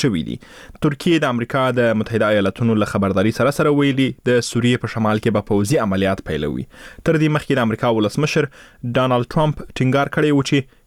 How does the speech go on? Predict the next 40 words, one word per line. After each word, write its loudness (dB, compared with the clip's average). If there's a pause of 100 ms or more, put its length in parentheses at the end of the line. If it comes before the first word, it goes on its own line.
هیواد 2
به 2
د 0
سوریې 0
په -4
شمال 0
کې -4
دیره 2 (280)
کورد 0
ځواکونه 0
یوازې 2
نه 0
پرېږدي. -6
ولسمشر 0
ټرمپ 0
د 2
یکشنبې -2
په 0
ورځ 0
ویلي 2
و، 0
د 4
خپل -2
هیواد 2
د 0
ځانګړو 2
ځواکونو 0 (480)
له 0
پنځوسو 0
تر -2
سلو 0
پورې 0
پوځیان 0
به 0
د -6
سوریې 0
له -8
شمال -2
څخه -2
وباسي. -2